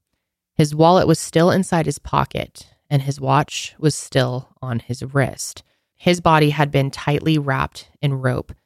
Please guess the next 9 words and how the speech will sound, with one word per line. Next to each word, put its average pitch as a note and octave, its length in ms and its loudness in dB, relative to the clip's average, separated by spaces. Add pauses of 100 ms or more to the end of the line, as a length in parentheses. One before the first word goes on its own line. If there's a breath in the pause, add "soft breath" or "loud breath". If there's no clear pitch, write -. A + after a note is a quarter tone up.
(260)
It - 40 -2
was D3+ 160 4
looped D3 240 0
around C3+ 360 0
his C3+ 220 -2
waist, C#3 640 -2
chest, - 520 -2
and C3+ 200 -4
legs, C3+ 480 0